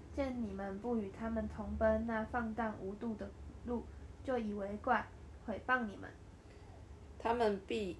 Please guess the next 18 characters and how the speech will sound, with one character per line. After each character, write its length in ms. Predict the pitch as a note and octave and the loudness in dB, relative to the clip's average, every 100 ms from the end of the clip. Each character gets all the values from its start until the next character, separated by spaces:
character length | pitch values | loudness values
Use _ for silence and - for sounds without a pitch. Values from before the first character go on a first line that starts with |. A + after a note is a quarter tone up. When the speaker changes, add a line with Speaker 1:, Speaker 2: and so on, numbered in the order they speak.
| - | -8
Speaker 2:
在 300 | - G#3+ G3 | 4 6 6
那 200 | F#3+ G3 | 6 2
将 320 | F#3+ G3+ F#3+ | 2 2 2
要 180 | G3+ G3+ | 4 4
审 220 | E3 - - | 4 -2 -4
判 260 | G#3 G3+ E3+ | 0 0 2
活 160 | F3 | 2
人 160 | E3+ F3+ | 4 2
死 200 | - - | 0 -4
人 220 | C#3+ - | -4 -2
的 120 | D#3+ D#3+ | -2 -2
主 240 | - - - | -2 -4 -2
面 180 | F#3+ | 0
前 280 | D#3+ - D#3 | 0 -4 -2
交 240 | F3+ F3 E3+ | 2 2 4
账。 260 | - E3+ - - - - | 0 0 -4 -16 -18 -2
Speaker 1:
为 200 | C#4 B3+ | 2 2
此， 200 | B3 A#3 | 2 -4